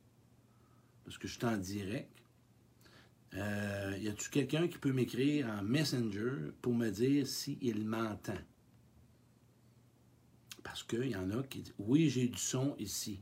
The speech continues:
OK, bon, j'ai du son, OK. Rouvrez votre cellulaire, les tourloux.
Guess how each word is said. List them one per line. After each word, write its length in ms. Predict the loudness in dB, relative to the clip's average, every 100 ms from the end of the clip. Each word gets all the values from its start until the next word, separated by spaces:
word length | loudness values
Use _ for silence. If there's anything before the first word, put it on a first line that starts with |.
| -2
OK, 240 | 0 4 4 4 0 -2
bon, 320 | 0 0 -2 -8 -20 -18
j'ai 340 | -8 4 6 6
du 120 | 2
son, 400 | 2 4 4 2 0
OK. 260 | 0 4 2 2 -4 -18 -20 -20 -6
Rouvrez 600 | 4 6 8 12 10 10
votre 240 | 4 2 2
cellulaire, 680 | 4 6 8 8 8 6 4
les 140 | 2
tourloux. 400 | 2 2 2 0